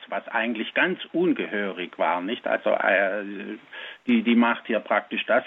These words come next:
was die Hetären, die, äh, äh,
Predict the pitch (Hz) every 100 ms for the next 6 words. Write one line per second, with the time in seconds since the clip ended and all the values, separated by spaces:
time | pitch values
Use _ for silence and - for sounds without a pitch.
0 | - 104 - 110 101 107 - 135 190 160
1 | 107 101 107 101 104 98 104 101 98 90
2 | - - - - - - - 113 107 104
3 | 104